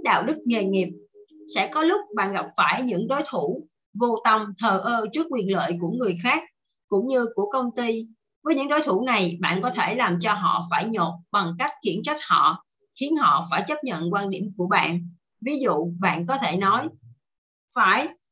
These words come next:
vấn đề lợi nhuận thực sự quan trọng, nhưng tôi tin rằng chúng ta có nghĩa vụ phải đảm bảo an toàn cho toàn thể nhân viên trong công ty,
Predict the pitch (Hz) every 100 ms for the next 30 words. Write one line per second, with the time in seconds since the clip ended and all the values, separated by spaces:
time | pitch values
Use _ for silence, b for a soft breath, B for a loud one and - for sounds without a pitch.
0 | _ 262 359 311 262 208 185 202 185 196
1 | 202 - 202 170 226 226 214 170 170 -
2 | - 285 294 277 254 254 277 262 240 208
3 | 196 247 302 269 240 226 233 302 226 190
4 | 185 143 170 170 147 - 156 202 208 233
5 | 214 208 190 175 170 196 190 196 180 175
6 | 175 233 254 226 226 226 220 220 202 202
7 | 208 202 226 226